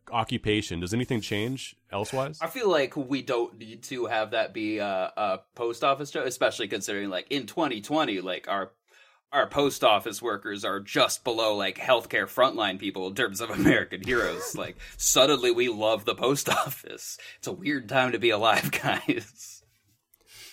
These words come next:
Speaker 1: Well, in terms of, like, you mentioned people with accents, and, like, um, you know, I wouldn't mind seeing Mister Transporter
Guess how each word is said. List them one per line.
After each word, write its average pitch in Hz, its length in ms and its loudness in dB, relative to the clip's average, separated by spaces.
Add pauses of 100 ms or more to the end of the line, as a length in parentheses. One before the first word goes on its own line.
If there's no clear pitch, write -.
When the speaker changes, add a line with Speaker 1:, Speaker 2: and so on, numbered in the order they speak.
Speaker 1:
Well, 175 140 6
in 196 80 4
terms 220 260 6
of, 190 100 8
like, 165 140 8
you 160 100 4
mentioned 147 380 4
people 135 240 0
with 127 120 2
accents, 104 680 -2
and, 101 180 -2
like, 101 400 -2
um, 92 500 0
you 117 80 -2
know, 135 80 -2
I 139 120 6
wouldn't 190 280 4
mind 107 260 0
seeing 101 200 -2
Mister 95 240 -2
Transporter 87 760 -4